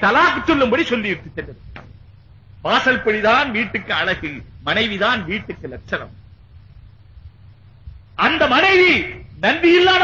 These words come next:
மனைவியாக இருந்தால், இப்படி மோசமான வார்த்தைகளை உபயோகிக்கிற மனைவியாக இருந்தால், அப்படிப்பட்ட மனைவி வீட்டிலே இருக்க லாயக்கில்லை. அது குடும்பம் குடும்பமாக இருக்க, தியாகத்தினுடைய அடிப்படையில் வாழுகிற குடும்பம் இப்படி இருக்க வேண்டும்.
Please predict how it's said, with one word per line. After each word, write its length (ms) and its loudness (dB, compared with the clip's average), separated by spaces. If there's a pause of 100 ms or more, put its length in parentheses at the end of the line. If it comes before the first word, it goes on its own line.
மனைவியாக 420 0
இருந்தால், 440 -2
இப்படி 260 2 (240)
மோசமான 400 0
வார்த்தைகளை 360 -2
உபயோகிக்கிற 460 0
மனைவியாக 380 -2
இருந்தால், 320 0 (260)
அப்படிப்பட்ட 460 -6 (100)
மனைவி 320 -6
வீட்டிலே 400 -8
இருக்க 240 -4 (120)
லாயக்கில்லை. 580 0
அது 100 -2
குடும்பம் 380 -6
குடும்பமாக 480 -6
இருக்க, 280 -18 (1120)
தியாகத்தினுடைய 600 0
அடிப்படையில் 460 0
வாழுகிற 280 2
குடும்பம் 320 -2
இப்படி 220 -4
இருக்க 220 -8
வேண்டும். 240 -10